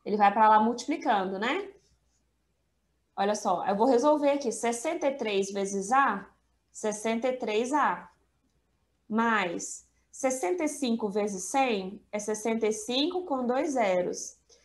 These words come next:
Sessenta e cinco vezes menos A é menos sessenta e cinco A.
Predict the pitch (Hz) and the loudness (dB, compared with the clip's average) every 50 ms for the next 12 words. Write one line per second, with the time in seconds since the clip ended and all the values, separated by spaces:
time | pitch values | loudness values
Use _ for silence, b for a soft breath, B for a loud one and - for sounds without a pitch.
0 | b b b b - 240 233 240 320 339 359 359 339 311 302 - 269 226 226 220 | b b b b -4 -4 -2 -2 -2 -2 -2 -2 -2 -2 -2 -2 -2 -2 -2 -2
1 | 214 202 208 208 202 202 202 208 202 208 208 202 208 208 202 190 190 190 190 226 | -2 -2 0 0 0 0 0 -2 -2 -2 -2 -2 -2 -2 -2 -4 -4 -4 -4 -2
2 | 247 269 254 220 196 196 - _ _ _ _ - - 196 196 190 190 190 190 196 | -2 0 0 -2 -4 -8 -12 _ _ _ _ -10 -8 -6 -4 -4 -4 -4 -4 -4
3 | 226 254 302 294 - - 247 240 240 - 220 202 196 202 196 185 190 190 - - | -4 -4 -6 -6 -6 -4 -4 -4 -4 -4 -6 -6 -4 -4 -4 -6 -6 -6 -8 -6
4 | 220 226 247 285 285 - 370 381 381 269 214 185 185 180 | -4 -4 -4 -4 -6 -6 -4 -2 0 0 0 -2 -2 -6